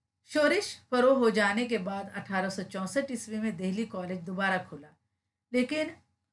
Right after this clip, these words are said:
शोरिश फरो यानी हंगामा कम हो जाने के बाद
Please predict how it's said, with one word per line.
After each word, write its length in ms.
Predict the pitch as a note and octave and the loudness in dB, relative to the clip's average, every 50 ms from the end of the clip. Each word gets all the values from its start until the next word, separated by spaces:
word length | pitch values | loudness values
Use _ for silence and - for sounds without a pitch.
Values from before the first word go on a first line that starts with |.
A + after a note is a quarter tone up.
| _ _ _ _ - | _ _ _ _ 0
शोरिश 280 | A3+ A3+ A#3+ C4+ C4 - | 2 2 2 2 0 0
फरो 180 | B3+ A#3+ B3 B3 | 0 0 2 2
यानी 220 | B3 B3 B3 C#4 | 2 2 2 0
हंगामा 440 | C4 A3 G3+ G3 G3+ F#3+ F#3+ G#3+ A3+ A3 | 0 0 0 0 2 2 2 2 2 0
कम 180 | - A3+ B3 A#3 | 0 0 0 0
हो 120 | G#3 G3+ | -2 -2
जाने 280 | F#3 F#3+ F#3 F#3 F#3+ F#3 | 0 0 0 0 0 -2
के 120 | F#3+ F#3+ | -6 -4
बाद 300 | F3+ F#3 F#3 A3+ B3 - | 0 0 0 0 0 -4